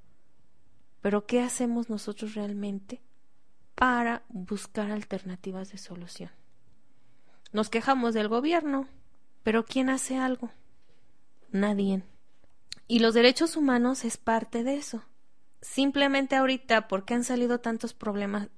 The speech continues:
problemas? Programas sociales. Pues porque el derecho a la salud está dentro de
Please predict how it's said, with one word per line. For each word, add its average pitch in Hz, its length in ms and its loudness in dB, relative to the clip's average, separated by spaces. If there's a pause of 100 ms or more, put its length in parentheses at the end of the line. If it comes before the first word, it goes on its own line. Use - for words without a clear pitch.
(240)
problemas? 165 560 -2 (580)
Programas 214 640 0
sociales. - 640 -12 (1080)
Pues 202 160 -2
porque - 480 -2 (800)
el 220 220 4
derecho 226 400 6
a 262 40 6
la 240 140 6
salud 214 460 2 (400)
está 220 400 2
dentro 226 360 0
de 202 380 0